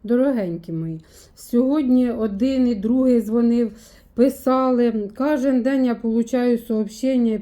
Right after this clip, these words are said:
просите ви мене, дуже просите, щоб я дала такий заговор для вашої худоби, для корівок, для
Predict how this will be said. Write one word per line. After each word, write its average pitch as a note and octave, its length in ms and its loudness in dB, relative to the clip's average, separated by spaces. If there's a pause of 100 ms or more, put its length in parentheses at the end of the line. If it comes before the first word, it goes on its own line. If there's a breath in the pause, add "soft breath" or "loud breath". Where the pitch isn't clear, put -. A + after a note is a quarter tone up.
просите A3 640 0
ви F3+ 120 -8
мене, F3+ 300 -6
дуже F#3+ 500 -4
просите, A#3 540 -4 (440 loud breath)
щоб A3 320 -2
я B3+ 360 0
дала A#3 560 0 (360 loud breath)
такий A#3 360 2
заговор A#3 460 2
для A3 180 0
вашої A#3 400 -2
худоби, G#3+ 640 -2
для A#3 200 -2
корівок, G#3+ 720 0
для A#3+ 340 -2